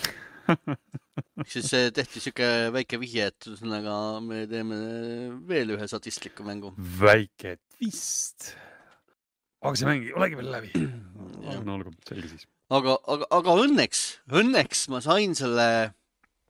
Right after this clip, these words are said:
Speaker 2: lõpupussi tehtud.
Speaker 1: Kaua aega võttis?
Speaker 2: <laughs> Ma ei tea, kokku ma, ma ei oska öelda, ma lükkasin seda ju jälle,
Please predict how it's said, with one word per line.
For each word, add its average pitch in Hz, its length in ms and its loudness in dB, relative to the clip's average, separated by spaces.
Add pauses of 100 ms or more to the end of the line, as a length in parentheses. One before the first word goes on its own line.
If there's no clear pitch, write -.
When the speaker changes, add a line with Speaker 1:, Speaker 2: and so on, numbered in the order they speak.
(360)
Speaker 2:
lõpupussi 107 520 -8
tehtud. - 320 -8 (800)
Speaker 1:
Kaua 113 300 2
aega 110 120 -4
võttis? - 280 -14 (1300)
Speaker 2:
<laughs> - 440 -4
Ma 226 200 4
ei 180 220 -2
tea, 160 220 2 (180)
kokku 240 480 4
ma, 170 220 6 (240)
ma 269 180 6
ei 208 160 4
oska 190 320 4
öelda, 170 260 6
ma 160 120 4 (220)
lükkasin 180 380 2
seda 151 220 2
ju 156 180 6
jälle, 170 300 6